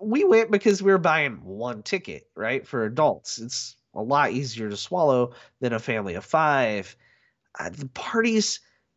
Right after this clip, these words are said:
you, you really gotta be into Halloween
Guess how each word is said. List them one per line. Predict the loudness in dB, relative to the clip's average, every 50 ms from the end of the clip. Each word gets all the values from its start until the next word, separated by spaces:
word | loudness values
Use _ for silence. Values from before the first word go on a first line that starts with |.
| -12
you, | -6 -2 -2 -2 -2 0
you | 0 2 2 2
really | 4 6 6 8 8 6 6 4
gotta | 4 2 2 2 2 0
be | -2 -2 -4 -2 -4 -4 -4
into | -4 -6 -6 -6 -4 -2 -2
Halloween | -2 0 0 0 0 -2 -2 -4 -4 -4 -4 -4 -6